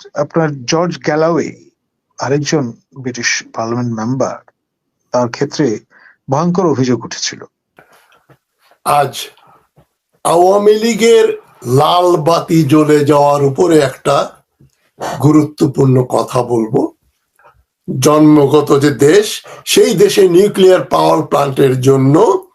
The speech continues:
Speaker 2: টিউলিপ সিদ্দিকী একটা মোটা অঙ্কের চার বিলিয়ন পাউন্ডের যে ঘুষ পুতিন দিয়েছিল,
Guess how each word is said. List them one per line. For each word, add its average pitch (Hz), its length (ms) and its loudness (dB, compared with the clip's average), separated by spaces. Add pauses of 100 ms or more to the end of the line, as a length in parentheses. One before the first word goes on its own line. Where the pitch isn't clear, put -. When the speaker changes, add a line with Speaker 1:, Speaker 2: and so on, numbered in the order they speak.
(280)
Speaker 2:
টিউলিপ 240 340 2
সিদ্দিকী 185 840 2 (380)
একটা 180 320 0
মোটা 196 560 2
অঙ্কের 151 720 0 (680)
চার 185 340 2
বিলিয়ন 220 680 2
পাউন্ডের 196 680 4
যে 151 140 2
ঘুষ 208 680 2 (320)
পুতিন 233 500 2
দিয়েছিল, 143 540 2